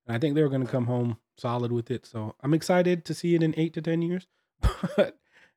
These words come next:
you know, uh, as a fan of the, all the Witcher games, they haven't let me down on any of them yet. So I don't expect, my expectation is set not to be let down,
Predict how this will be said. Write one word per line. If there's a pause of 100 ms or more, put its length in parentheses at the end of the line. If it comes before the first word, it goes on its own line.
(100)
you
know, (160)
uh, (220)
as
a
fan
of
the, (100)
all
the
Witcher
games,
they
haven't
let
me
down
on
any
of
them
yet.
So (560)
I
don't (400)
expect, (120)
my
expectation
is
set
not
to
be
let
down,